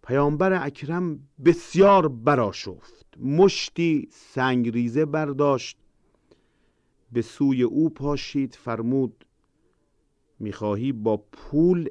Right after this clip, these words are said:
ازدواج رو بر من تحمیل کنی؟» این تیکه را ابن شهرآشوب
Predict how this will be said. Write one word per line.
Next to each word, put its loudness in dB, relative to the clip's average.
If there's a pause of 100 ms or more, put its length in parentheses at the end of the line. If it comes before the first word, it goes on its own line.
ازدواج -2
رو -2
بر -8
من -6
تحمیل -10
کنی؟» -16 (1800)
این 2
تیکه 0
را 2
ابن 0
شهرآشوب 0